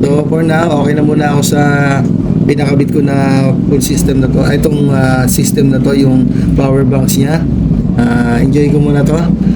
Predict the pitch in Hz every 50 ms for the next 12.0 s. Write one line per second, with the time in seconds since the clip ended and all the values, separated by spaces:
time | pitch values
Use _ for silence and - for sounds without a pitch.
0 | - - - 123 123 123 123 139 135 139 135 135 131 - 156 156 139 131 131 127
1 | 135 131 123 131 131 127 127 131 143 135 135 135 127 131 131 131 127 127 123 131
2 | 135 135 131 131 147 160 175 175 170 165 - 131 127 127 123 123 123 123 123 135
3 | 156 180 - - - - - - - - - - - - - - - - - -
4 | 135 135 135 135 135 139 147 - - - 151 147 160 151 135 - 147 147 156 156
5 | 156 151 - - - - - - - - - - - - - - - - - -
6 | - - - 156 - 180 165 - - - 160 165 - - - 170 151 135 - -
7 | - - - - - - - - - 147 170 180 185 180 170 165 156 123 - 131
8 | 127 127 - - - - - - - - - - - - - - - - - -
9 | - - 147 160 170 190 185 180 - 196 185 185 180 180 175 170 175 170 170 175
10 | 165 165 160 156 156 147 143 156 151 - 156 147 143 147 143 139 139 135 131 131
11 | 131 131 127 123 - - - 135 135 131 135 139 139 139 135 131 139 139 135